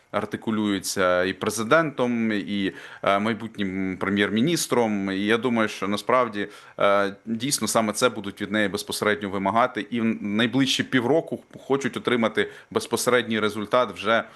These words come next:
е, після оновлення складу уряду.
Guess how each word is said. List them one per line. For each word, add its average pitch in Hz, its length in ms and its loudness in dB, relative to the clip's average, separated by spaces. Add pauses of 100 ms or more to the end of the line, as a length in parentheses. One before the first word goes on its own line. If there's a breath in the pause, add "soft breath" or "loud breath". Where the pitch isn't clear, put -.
(240 loud breath)
е, 98 320 2
після 95 800 2 (100)
оновлення 117 600 2
складу 90 380 0
уряду. 80 240 -12